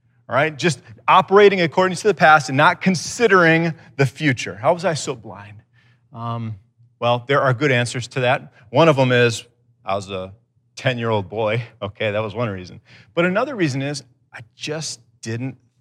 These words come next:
think about it, and I should have. All right, now, that same type of blindness or ignorance or, or just wrong thinking actually is pretty common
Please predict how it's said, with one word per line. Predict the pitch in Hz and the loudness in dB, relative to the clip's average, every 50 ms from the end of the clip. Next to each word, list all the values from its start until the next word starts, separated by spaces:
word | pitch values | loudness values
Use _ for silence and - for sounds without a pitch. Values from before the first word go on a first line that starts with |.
| _ _ - | _ _ -18
think | - 107 104 101 - | -16 -16 -14 -16 -18
about | 90 - - - - 101 101 | -18 -16 -16 -18 -18 -18 -20
it, | 101 107 _ | -20 -20 _
and | - 104 101 | -20 -20 -16
I | 95 | -14
should | 92 - - - 101 90 | -12 -12 -10 -10 -12 -12
have. | 92 104 - - _ _ _ - - _ | -14 -16 -20 -20 _ _ _ -20 -18 _
All | - 110 | -8 -8
right, | 120 - | -6 -6
now, | 131 139 123 104 95 - _ _ - | -4 -4 -4 -6 -8 -12 _ _ -2
that | 139 135 123 | -2 -2 -2
same | - - - - 165 175 190 190 | -4 -8 -4 -4 -2 -2 -4 -6
type | 160 - 180 165 165 - | -4 -4 -2 -2 -2 -2
of | 147 123 104 - | -4 -4 -6 -8
blindness | - 113 110 110 113 131 135 139 143 147 147 143 139 131 - | -10 -6 -2 0 0 0 0 -2 -4 -4 -6 -6 -6 -6 -8
or | 113 120 - _ - | -10 -10 -12 _ -6
ignorance | - 143 143 131 127 139 135 135 135 135 135 139 135 135 135 135 - - - - - | -4 -4 -4 -4 -6 -6 -6 -4 -2 0 0 0 0 -2 -4 -6 -8 -12 -14 -16 -16
or, | - 117 113 110 107 104 104 101 98 - _ _ _ _ _ - | -14 -8 -6 -2 -2 -2 -2 -4 -6 -10 _ _ _ _ _ -16
or | 98 | -14
just | 98 - 135 131 120 - | -10 -6 -6 -6 -6 -6
wrong | 92 92 117 120 135 143 139 123 | -8 -4 -2 -2 0 -2 -2 -6
thinking | 101 - - 123 127 131 - 160 156 160 156 - _ _ _ _ _ | -8 -6 -6 -6 -6 -6 -8 -12 -14 -14 -16 -20 _ _ _ _ _
actually | - 131 170 - - 233 202 | -10 -10 -8 -8 -8 -8 -8
is | 147 | -10
pretty | 123 - - 208 170 135 | -10 -10 -10 -8 -8 -8
common | - - - - 170 175 180 170 135 107 104 101 110 113 | -8 -10 -12 -8 -6 -6 -6 -6 -6 -8 -10 -12 -16 -18